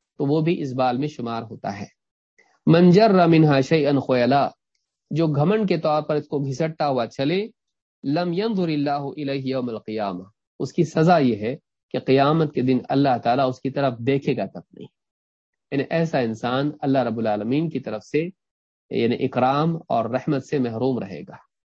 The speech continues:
اتنا ناراض ہوگا اللہ تعالیٰ اس سے کہ اس کی طرف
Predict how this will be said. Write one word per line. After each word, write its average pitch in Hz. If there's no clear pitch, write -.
اتنا 151
ناراض 139
ہوگا 123
اللہ 117
تعالیٰ 107
اس -
سے 147
کہ 147
اس 135
کی 147
طرف 143